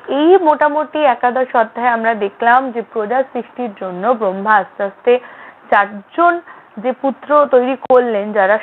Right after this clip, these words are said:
সনক ছিলেন। তো সেই সনক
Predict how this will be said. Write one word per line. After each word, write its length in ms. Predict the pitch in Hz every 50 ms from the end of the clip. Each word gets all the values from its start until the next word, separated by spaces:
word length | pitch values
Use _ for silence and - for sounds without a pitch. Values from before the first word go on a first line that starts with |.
| - -
সনক 420 | 285 269 269 233 190 165 160 - - - -
ছিলেন। 260 | - 180 165 190 269 330 _ - - - - - - - - - -
তো 200 | - 269 262 262
সেই 180 | 254 - 294 269
সনক 400 | - - 254 233 247 277 330